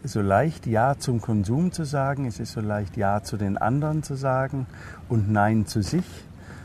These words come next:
Und gleichzeitig ist es immer eine, ein Verleugnen von dem eigenen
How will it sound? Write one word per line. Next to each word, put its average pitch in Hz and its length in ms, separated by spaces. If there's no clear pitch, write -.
Und 113 120
gleichzeitig 143 760
ist 123 180
es 113 140
immer 151 440
eine, 117 460
ein 107 180
Verleugnen 135 840
von 117 240
dem 110 260
eigenen 127 800